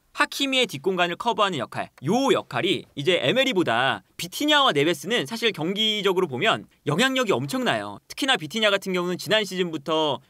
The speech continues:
파리 생제르맹 전체에서도 음바페 다음급으로 에이스였고 네베스도 지난 경기만 봐도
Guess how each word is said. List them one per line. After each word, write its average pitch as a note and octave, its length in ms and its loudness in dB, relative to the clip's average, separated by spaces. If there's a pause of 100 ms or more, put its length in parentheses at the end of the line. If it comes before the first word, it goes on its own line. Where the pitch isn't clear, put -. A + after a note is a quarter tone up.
파리 D#4 240 0
생제르맹 B3 580 0
전체에서도 F#3 840 0 (260)
음바페 A#3+ 480 2
다음급으로 G3+ 840 0
에이스였고 C#3+ 760 -2 (140)
네베스도 F#3+ 600 2
지난 C4+ 300 0
경기만 A3 340 0
봐도 B2 360 0